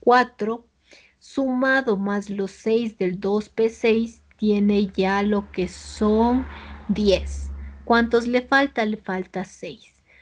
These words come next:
Sigue, eh, al tres S dos, suma más dos, que ya serían doce. ¿Cuánto les falta para el dieciséis? Le falta cuatro. Entonces sigue al tres P seis.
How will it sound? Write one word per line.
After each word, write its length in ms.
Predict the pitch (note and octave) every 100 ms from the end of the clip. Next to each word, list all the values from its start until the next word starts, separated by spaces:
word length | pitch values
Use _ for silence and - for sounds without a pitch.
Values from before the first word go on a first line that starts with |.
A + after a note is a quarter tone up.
| _
Sigue, 680 | _ - B3 B3 A#3+ C4 C4 -
eh, 200 | A3 G#3+
al 200 | A3 G3+
tres 460 | - G#3+ A3 A3 A3+
S 300 | A3 - A#3
dos, 280 | A#3 A#3
suma 680 | A#3 - _ - A3+ G3+ G3+
más 280 | G3 G3+ G3+
dos, 360 | A#3 A#3+ A#3 -
que 180 | G#3
ya 180 | G#3 G3
serían 880 | G3 G#3 G3 G3+ G#3 G3+ G#3 G#3 A#3+ - _ _ _ _ _ _ _ _ _ _ - - -
doce. 600 | G#3+ C4 C#4+ C#4+ - -
¿Cuánto 400 | - G#3 G#3+ G#3+
les 240 | G#3+ G#3+ -
falta 320 | G3+ G#3 G#3 G#3 -
para 180 | G3+
el 160 | G#3 G#3
dieciséis? 720 | A3 G#3+ - A3+ - C4 C#4 - - - _
Le 180 | C4+ C#4
falta 520 | A#3+ A3 G#3+ G3+ G3
cuatro. 460 | - F3 D#3 - -
Entonces 580 | A3 G#3 A3 G#3+ G#3 A3
sigue 480 | - A#3 A#3 B3+ B3
al 240 | G#3+ G3+ -
tres 360 | - A3+ C4 - -
P 140 | G#3 G3
seis. 480 | - E3+ D#3 -